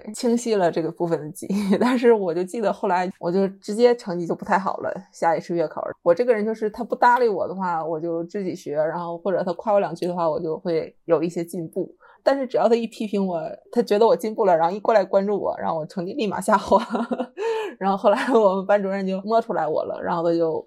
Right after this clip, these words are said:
整个就不搭理我了，就是放养，然后我就更不卷了。<laughs> 所以就是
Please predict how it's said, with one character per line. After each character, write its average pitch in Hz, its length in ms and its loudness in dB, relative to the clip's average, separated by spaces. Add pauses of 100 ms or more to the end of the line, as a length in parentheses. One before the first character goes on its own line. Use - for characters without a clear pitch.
整 156 120 -6
个 185 120 -2
就 202 80 0
不 202 100 -8
搭 226 220 2
理 220 80 2
我 175 120 0
了， 165 120 0
就 170 120 -2
是 196 160 -6
放 202 220 0
养， 156 360 -4
然 165 140 -2
后 180 160 0
我 107 160 0
就 165 400 0
更 202 200 0
不 190 80 -2
卷 - 160 -2
了。 - 140 0
<laughs> 202 580 -2 (680)
所 254 140 6
以 247 120 4
就 240 140 0
是 226 380 -4